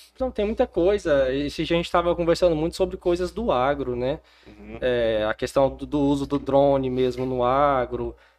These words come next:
Speaker 1: de bater agrotóxico com drone e outras coisas assim que diminui muito o custo, né?
Speaker 2: Uhum.
Speaker 1: É, essas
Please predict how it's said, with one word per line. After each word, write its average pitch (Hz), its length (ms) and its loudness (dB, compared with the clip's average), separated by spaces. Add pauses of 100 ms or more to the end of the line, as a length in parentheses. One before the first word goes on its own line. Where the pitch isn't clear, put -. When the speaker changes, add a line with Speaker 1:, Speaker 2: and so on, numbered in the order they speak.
(180)
Speaker 1:
de 127 120 -10
bater 123 280 0
agrotóxico 139 880 2
com 127 180 -4
drone 127 880 0 (340)
e 135 80 -2
outras 131 320 0
coisas 135 380 -2
assim 151 300 -2
que 127 640 0 (640)
diminui 151 340 0
muito 185 300 0
o - 20 -10
custo, 175 480 -4
né? 151 220 -4 (180)
Speaker 2:
Uhum. 107 320 -10 (180)
Speaker 1:
É, 110 540 -4 (760)
essas 131 400 -4